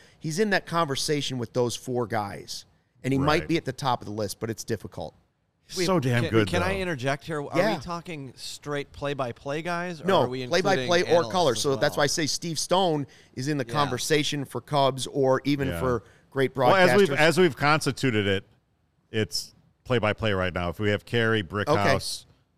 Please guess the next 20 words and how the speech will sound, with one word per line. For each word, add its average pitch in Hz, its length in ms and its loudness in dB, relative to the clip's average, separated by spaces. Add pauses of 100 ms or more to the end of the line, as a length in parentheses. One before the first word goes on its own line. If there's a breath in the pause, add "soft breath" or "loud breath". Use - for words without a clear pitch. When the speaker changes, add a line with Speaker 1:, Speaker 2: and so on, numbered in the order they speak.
(140)
Speaker 2:
Foley, 101 520 -2
and, 92 580 -4
uh, 85 380 -4
Hawk 107 220 -4
Harrelson, 101 380 -2
right? 87 260 -8 (220)
Speaker 3:
Yeah, 110 380 -8
I 110 120 -12
mean, 160 120 -6
Speaker 1:
Yeah, 170 120 2
Speaker 3:
it's 135 80 0
Speaker 1:
so 175 60 0
then 160 160 0
Red 160 200 0
Kerr 165 160 -4
comes 151 260 -6
out 131 120 0
of 120 40 -8
the 123 60 -4
mix. 127 400 -6